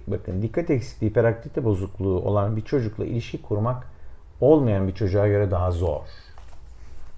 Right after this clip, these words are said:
Bunu birkaç çocuğu olan aileler özellikle daha iyi fark ediyorlar.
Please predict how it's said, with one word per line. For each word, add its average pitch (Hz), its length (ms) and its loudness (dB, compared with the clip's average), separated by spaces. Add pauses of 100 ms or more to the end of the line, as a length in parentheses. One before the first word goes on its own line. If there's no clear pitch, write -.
(180)
Bunu 113 360 2
birkaç 113 400 0
çocuğu 95 260 6
olan 92 180 4
aileler 87 440 0
özellikle 85 540 -2
daha 87 200 -2
iyi 85 140 -6
fark 82 360 -6
ediyorlar. 87 460 -6